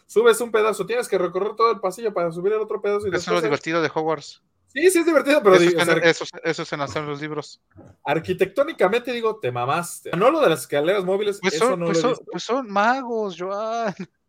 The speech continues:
Speaker 1: Sí, güey, pero me hacen
Speaker 2: Recuerda que no
Speaker 1: caminar.
Speaker 2: había baños hasta que empezaron a ir los, eh, hijos de Moguls.
Speaker 1: Cierto, desaparecían la caca. No. Este,
Speaker 2: Exacto.
Speaker 1: sí,
Speaker 2: Eso
Speaker 1: sí,
Speaker 2: es
Speaker 1: sí.
Speaker 2: canon.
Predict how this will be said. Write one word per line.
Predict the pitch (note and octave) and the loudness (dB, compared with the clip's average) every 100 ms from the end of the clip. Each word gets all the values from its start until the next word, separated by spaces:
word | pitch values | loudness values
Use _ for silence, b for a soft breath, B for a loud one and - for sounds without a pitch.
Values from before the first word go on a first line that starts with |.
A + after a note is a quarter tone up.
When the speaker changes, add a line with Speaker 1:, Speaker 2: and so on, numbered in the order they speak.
| _ | _
Speaker 1:
Sí, | E4 F#4 | -4 -2
güey, | F4 E4+ | -4 -6
pero | D4 | -10
me | D4+ | -12
hacen | D#4 E4 | -16 -16
Speaker 2:
Recuerda | - E3+ - G3+ A3 | -4 -4 2 4 4
que | G3 | 2
no | F3+ | -2
Speaker 1:
caminar. | F#3+ | -2
Speaker 2:
había | G#3 | -2
baños | F#3+ F#3+ G3+ G3+ F#3+ F3+ - - _ - | 0 0 -2 -6 -8 -8 -12 -20 _ -10
hasta | D3+ - C#3+ | -8 -6 -6
que | - | -4
empezaron | C#3 C#3+ D#3+ E3+ | -6 -4 -6 -4
a | |
ir | E3+ | -6
los, | E3+ D3+ | -8 -8
eh, | C#3 C3 | -10 -10
hijos | C3+ C3+ D#3+ | -12 -10 -8
de | C#3+ B2+ A#2+ A#2 A#2+ A#2+ A#2+ A#2+ A#2+ | -8 -8 -8 -8 -8 -10 -10 -14 -12
Moguls. | C#3 C#3+ C#3 C3 - _ C3 _ _ _ _ _ _ - _ _ _ _ _ | -12 -10 -10 -12 -18 _ -20 _ _ _ _ _ _ -20 _ _ _ _ _
Speaker 1:
Cierto, | _ - A2 D#3 F3+ G#2+ G#2 _ | _ -20 -14 -14 -14 -18 -20 _
desaparecían | - - - A#2+ D#3+ | -20 -20 -20 -16 -16
la | D3 | -16
caca. | C3 E3+ _ - | -16 -18 _ -20
No. | - C3 C#3 D3 C3 B | -20 -18 -18 -16 -14 B
Este, | C3 C3 C3+ | -2 0 2
Speaker 2:
Exacto. | C3+ F3 G3+ F3+ - _ - C4 B B | 4 4 2 2 -2 _ -20 -20 B B
Speaker 1:
sí, | - A3 | -2 0
Speaker 2:
Eso | C4+ | 2
Speaker 1:
sí, | |
Speaker 2:
es | B3 | 4
Speaker 1:
sí. | D4+ | 4
Speaker 2:
canon. | F#3 G3 F#3 | 4 2 0